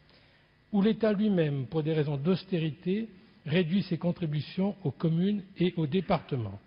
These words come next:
Ce projet n'est-il pas contradictoire dans le contexte actuel où l'État associé aux collectivités souhaite se désendetter ? Enfin,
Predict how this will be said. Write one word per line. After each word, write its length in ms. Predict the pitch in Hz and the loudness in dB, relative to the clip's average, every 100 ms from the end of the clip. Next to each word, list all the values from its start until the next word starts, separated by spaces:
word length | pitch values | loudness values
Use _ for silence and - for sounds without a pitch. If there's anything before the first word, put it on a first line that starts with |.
| _ _ _ _ _ _ | _ _ _ _ _ _
Ce 140 | - | -2
projet 360 | 180 180 185 180 | 0 4 4 4
n'est-il 300 | 170 151 160 | 2 0 -2
pas 160 | - 147 | 0 0
contradictoire 680 | 170 - 156 147 - 151 135 | 0 -2 -2 -4 -4 -2 -2
dans 100 | 131 | -2
le 100 | 120 | -6
contexte 480 | 143 131 131 - 160 | -6 -6 -8 -8 -8
actuel 480 | - - 117 127 180 - - - _ | -10 -10 -8 -6 -8 -12 -20 -20 _
où 100 | 143 | -4
l'État 380 | 139 185 - 135 | 0 0 0 -2
associé 640 | - 160 - 160 - 131 117 | 0 -2 -2 -6 -6 -8 -6
aux 80 | 139 | -8
collectivités 880 | - 175 156 - 127 117 - 131 147 | -2 -2 -2 -6 -10 -10 -8 -8 -8
souhaite 380 | - - 170 170 | -10 -6 -4 -4
se 100 | - | -6
désendetter ? 640 | 127 139 131 120 117 - - _ _ _ - _ _ | -6 -4 -4 -4 -6 -10 -20 _ _ _ -20 _ _
Enfin, 380 | 123 117 160 190 | -6 -2 -2 -2